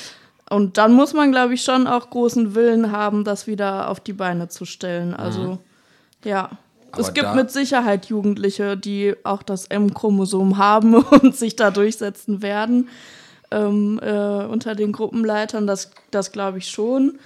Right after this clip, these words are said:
Speaker 1: Aber es gibt bestimmt auch den einen oder anderen, deren Leben oder deren, ähm,
Speaker 2: Mhm.
Speaker 1: ja, deren Leben jetzt einfach einen ganz anderen Weg genommen hat, ähm, und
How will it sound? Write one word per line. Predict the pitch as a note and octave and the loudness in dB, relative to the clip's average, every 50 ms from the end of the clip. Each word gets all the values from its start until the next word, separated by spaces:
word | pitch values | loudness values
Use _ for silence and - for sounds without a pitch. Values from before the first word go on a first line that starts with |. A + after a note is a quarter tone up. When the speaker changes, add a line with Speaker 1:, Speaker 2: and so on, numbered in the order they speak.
| - - _ _ _ - | -20 -20 _ _ _ -4
Speaker 1:
Aber | G#3 G3 G3+ G3 | -2 0 0 -2
es | G3 G3 - | -2 -4 -6
gibt | A#3 G3+ - _ | -10 -10 -10 _
bestimmt | - G#3+ - - C4 C4 B3+ A#3+ | -12 -12 -10 -6 -4 -2 -2 -2
auch | A3+ A3+ A3 | -2 -6 -8
den | - A3 A3 A3 | -6 -6 -4 -4
einen | - - G#3+ G#3+ A3 A3 | -2 0 0 0 0 0
oder | G#3+ G#3 G#3 G3+ | 0 0 0 0
anderen, | - G#3+ G#3+ A3 A3 G#3+ G3+ G3+ G#3 G#3 G#3 G#3 G3+ - - | 0 0 0 0 -2 -4 -6 -6 -4 -4 -4 -4 -6 -6 -4
deren | A3 G3+ G3+ G#3 G#3 G#3 G3 G3 G3+ G#3 G#3 G#3+ - | -4 -4 -2 -4 -4 -6 -6 -6 -6 -8 -8 -10 -6
Leben | A3+ A3 B3 C4+ C#4 A#3+ A3+ A3 G#3 | -4 -4 -2 -2 -2 -2 -2 -4 -4
oder | G3 G3 G3 G3+ G3 | -4 -4 -4 -4 -4
deren, | G3+ G#3 G#3 G3 G3 G3 G3 G3 - - | -4 -4 -4 -4 -4 -6 -6 -6 -6 -6
ähm, | G3 G3 F#3+ G3 | -6 -6 -4 -2
Speaker 2:
Mhm. | G3 G3 C#3 C3+ C#3 E3+ - - - - - - _ _ _ _ _ _ | -2 -2 -2 -2 -4 -6 -10 -16 -20 -20 -20 -20 _ _ _ _ _ _
Speaker 1:
ja, | - G#3+ G3 F3+ F3+ - | -4 -4 -4 -4 -4 -4
deren | G3+ G3+ G#3 G#3+ A3 | -4 -2 0 2 2
Leben | G#3+ A3 A#3+ A3+ A3+ | 4 4 4 2 0
jetzt | G#3+ G#3 G#3 | -2 -4 -4
einfach | - G#3 G#3 A3 A3 G#3+ | -6 -6 -6 -6 -6 -6
einen | G#3+ G#3 | -4 -4
ganz | G#3 G#3 G#3 G#3 - | -2 -2 -4 -4 -4
anderen | - G#3+ G3+ G3+ G3 G3 F#3 | -4 -4 -2 -2 -2 -2 -2
Weg | G#3+ A3+ A3 - | -2 -4 -2 0
genommen | A#3 A#3 A3+ A3+ A3 A3 A3+ A#3 A#3+ | 2 2 4 4 4 4 4 4 4
hat, | A#3+ A#3 A3+ A#3+ - - - - - | 2 0 0 -2 -4 -10 -10 -8 -4
ähm, | - A3 G#3+ G#3+ G#3 G#3 G#3 G#3 G#3 G#3 G#3+ G#3 - - - - - - _ _ _ _ _ - | -2 0 2 2 4 4 4 4 4 2 2 0 -4 -10 -18 -18 -18 -20 _ _ _ _ _ -2
und | A3 G#3+ G#3+ - | 0 0 0 0